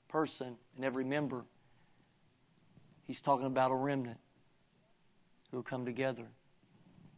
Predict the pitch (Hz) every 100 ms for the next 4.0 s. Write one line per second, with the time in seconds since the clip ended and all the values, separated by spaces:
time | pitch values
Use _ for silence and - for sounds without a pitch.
0 | - - - - - 143 151 143 165 175
1 | - 196 190 175 175 170 - 165 156 190
2 | 180 - 151 135 135 - - - - -
3 | - - - - - - 135 165 156